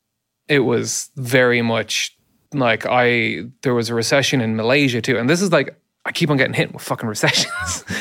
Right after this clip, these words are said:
Um, there was a recession in Malaysia, and I went into my boss and asked for a raise to adjust to the U S, U S D, because we were selling in U S D, and, like,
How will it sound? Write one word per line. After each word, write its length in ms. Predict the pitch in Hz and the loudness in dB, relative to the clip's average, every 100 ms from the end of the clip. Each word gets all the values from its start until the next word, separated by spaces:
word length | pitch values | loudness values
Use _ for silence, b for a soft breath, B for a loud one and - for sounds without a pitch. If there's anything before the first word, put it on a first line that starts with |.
| B B - | B B -2
Um, 540 | 135 131 117 113 113 B B B B | 4 4 4 0 -4 B B B B
there 100 | 143 | 0
was 100 | 131 | 2
a 60 | 131 | 2
recession 420 | 131 151 147 143 | 2 2 2 2
in 80 | 123 | 0
Malaysia, 360 | 117 139 135 | 2 2 2
and 60 | 110 | -2
I 60 | 107 | -4
went 200 | 113 113 | -4 -8
into 160 | 110 | -8
my 100 | 110 | -8
boss 520 | 104 120 113 107 - - | -2 0 0 -2 -8 -8
and 220 | 117 110 | -6 -4
asked 240 | 110 110 | -4 -6
for 120 | 117 110 | -6 -4
a 40 | |
raise 600 | 107 113 113 110 110 - - | -2 0 0 -2 -6 -8 -4
to 280 | 110 107 117 120 | -2 -2 -2 -2
adjust 340 | 117 113 - | 0 -2 -2
to 140 | 117 107 | -6 -6
the 160 | - - | -8 -6
U 200 | 123 110 | 0 2
S, 460 | 123 - - - - - | 2 0 -6 -6 -10 -4
U 160 | 123 | 0
S 100 | 113 | 0
D, 220 | - 175 139 | 2 2 2
because 240 | 113 113 | 0 -2
we 60 | 127 | -2
were 80 | |
selling 340 | - 226 139 113 | 0 0 0 -2
in 80 | 113 | -4
U 140 | 107 | -4
S 160 | 110 - | -4 -4
D, 180 | 110 | -4
and, 160 | 110 107 | -4 -8
like, 340 | 113 - - | -8 -8 -16